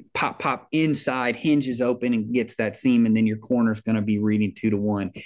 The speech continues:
trying to get this. This is where the peak technique comes in. See this a lot in the N F L, uh, cover five. Uh, if you're a Cougar,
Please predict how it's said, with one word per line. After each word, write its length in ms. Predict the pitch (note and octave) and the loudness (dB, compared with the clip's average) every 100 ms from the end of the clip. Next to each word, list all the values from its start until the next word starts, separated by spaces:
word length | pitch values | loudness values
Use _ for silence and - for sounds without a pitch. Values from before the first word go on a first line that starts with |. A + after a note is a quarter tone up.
| - | -10
trying 220 | - A2 | -4 -2
to 60 | G2+ | 0
get 160 | A#2 A2 | -2 -2
this. 160 | G2 | -4
This 140 | C3 C3 | -2 -2
is 120 | C#3 | 0
where 180 | C#3 A#2+ | 2 2
the 80 | |
peak 340 | G2 - C3 - | 0 -2 -2 0
technique 420 | B2 A#2+ C3 A#2+ | -2 0 -2 -2
comes 300 | - B2+ A2+ | -2 -2 0
in. 300 | B2+ B2+ B2+ - - - | 0 0 -2 -10 -20 -10
See 220 | - B2+ | 0 0
this 160 | A#2 B2+ | 0 0
a 20 | |
lot 160 | A#2 | 0
in 60 | A2 | 2
the 120 | A2+ | 0
N 60 | G#2+ | -2
F 160 | G#2 | -2
L, 380 | B2+ B2 B2 - - - | -2 0 0 -4 -14 -8
uh, 160 | A2 | -8
cover 320 | G#2 - B2 A2+ | -6 -4 -2 -2
five. 500 | - A#2 A#2+ A#2 A2 | -2 -2 0 0 -2
Uh, 60 | |
if 260 | G#2+ G#2 G#2+ | -2 -2 0
you're 180 | A2+ G#2 | 0 0
a 40 | |
Cougar, 560 | - C3 B2 B2 A#2 | 0 0 2 2 0